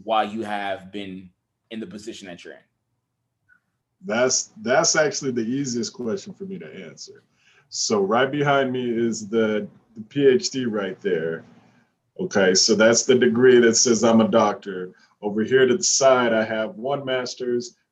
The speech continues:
Speaker 2: I have another master's, and I brought my undergrad. So I have one, two, three, four degrees hanging on the wall. And I say this to students, and I say this to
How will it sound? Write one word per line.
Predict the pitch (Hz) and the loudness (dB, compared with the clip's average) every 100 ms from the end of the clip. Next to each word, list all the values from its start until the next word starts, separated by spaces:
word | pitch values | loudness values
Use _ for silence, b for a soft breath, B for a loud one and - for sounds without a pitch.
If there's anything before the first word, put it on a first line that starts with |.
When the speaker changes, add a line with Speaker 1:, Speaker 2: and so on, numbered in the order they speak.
| - | -10
Speaker 2:
I | |
have | 98 | -8
another | 107 123 113 | -4 -4 -2
master's, | 110 107 107 113 117 | -2 -2 -4 -8 -6
and | 113 | -6
I | 107 | -4
brought | 104 131 127 | 2 2 2
my | 120 | -6
undergrad. | 131 127 107 98 95 - | -6 -6 -6 -8 -12 -12
So | - 110 | -8 -4
I | 117 | -4
have | 101 | -4
one, | 120 143 135 | -6 -6 -8
two, | 139 127 | -12 -12
three, | 127 123 | -8 -6
four | - - 139 131 | -6 -6 -2 0
degrees | 117 120 127 110 | 0 4 2 2
hanging | 117 110 107 | -4 -4 -6
on | 101 | -6
the | 95 | -10
wall. | 92 85 - _ b b b - | -12 -14 -16 _ b b b -10
And | 98 | -4
I | 107 | -2
say | - 123 127 | 0 4 4
this | 123 - | 4 0
to | 104 | -6
students, | - 131 127 120 - | -4 0 2 0 -4
and | 107 | -4
I | |
say | 101 - 113 | -4 -4 -4
this | 107 107 104 | -2 -2 -4
to | - 104 95 | -2 0 0